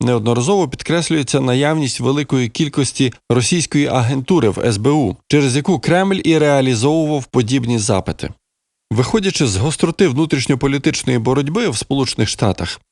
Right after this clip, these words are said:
легко припустити, що така діяльність Ф Б Р буде мати дуже широкий розголос.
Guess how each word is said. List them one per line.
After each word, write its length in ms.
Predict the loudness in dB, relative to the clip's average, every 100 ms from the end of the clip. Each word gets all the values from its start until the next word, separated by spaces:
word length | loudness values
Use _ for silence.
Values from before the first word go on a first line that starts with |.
| -4
легко 360 | 0 0 2 2
припустити, 580 | 2 -2 -2 -2 -2 -2
що 180 | -2
така 220 | -2 -2 -2
діяльність 500 | 0 0 0 -2 -2
Ф 160 | 0
Б 100 | 0
Р 260 | 0 0 -2
буде 260 | -2 -2
мати 360 | 0 0 0 -2 -2
дуже 240 | -2 0
широкий 440 | 0 0 0 0 2
розголос. 640 | 2 2 -2 -4 -10